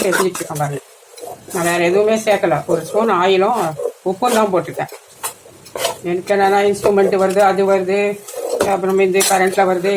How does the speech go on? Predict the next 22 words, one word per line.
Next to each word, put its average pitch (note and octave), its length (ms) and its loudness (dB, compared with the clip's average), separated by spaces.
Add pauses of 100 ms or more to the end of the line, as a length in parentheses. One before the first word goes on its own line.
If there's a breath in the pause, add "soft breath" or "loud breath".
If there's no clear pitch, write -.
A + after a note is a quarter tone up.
எல்லாமே F#3+ 360 2
வருது F#3 240 -2
மாவு F3+ 240 0
பிசைய. F3 320 -4 (460)
எதுக்கு? G3 300 -4 (920)
நம்ம F#3 300 -2
கை F#3+ 100 2 (140)
இருக்கு, F3+ 240 -4
அதெல்லாம் E3+ 320 -2
நம்ம E3+ 240 0
வந்து E3+ 240 -2
தேடுவானே. D#3+ 440 -2 (800)
அவ்வளவுதான். F3+ 380 0 (840)
ஓகேங்களா? F3+ 380 2 (600)
இதான். G3 260 0 (200)
இப்படி F3 240 0
அப்படியே G#3 280 2 (100)
நம்மளுக்கு F3+ 340 0
வந்து F#3+ 200 2 (1000)
அந்த F3+ 200 0
பாத்திரத்துல A3+ 560 0 (120)
ஒட்டாம A3 420 2